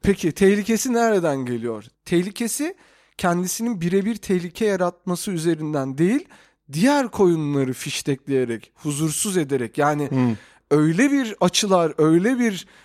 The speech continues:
Speaker 1: geometrik suç biçimleri bulabiliyor ki mesela şey gibi düşün.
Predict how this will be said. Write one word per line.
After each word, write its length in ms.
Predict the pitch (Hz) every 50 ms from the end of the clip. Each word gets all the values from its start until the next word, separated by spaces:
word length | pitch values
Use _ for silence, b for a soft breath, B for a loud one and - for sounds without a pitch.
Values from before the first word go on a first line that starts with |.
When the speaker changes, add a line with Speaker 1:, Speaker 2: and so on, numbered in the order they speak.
| b b
Speaker 1:
geometrik 680 | - 175 170 180 180 180 180 170 - - 208 170 -
suç 400 | - - - 254 240 - - 202
biçimleri 540 | 196 185 - 220 190 190 190 190 180 196 185
bulabiliyor 440 | 190 190 196 202 196 226 254 247 -
ki 100 | - 208
mesela 480 | 180 175 165 - 185 165 160 139 - b b b b b b
şey 280 | b - - 254 254 240
gibi 220 | 214 190 156 143
düşün. 360 | 135 135 - - 127 117 107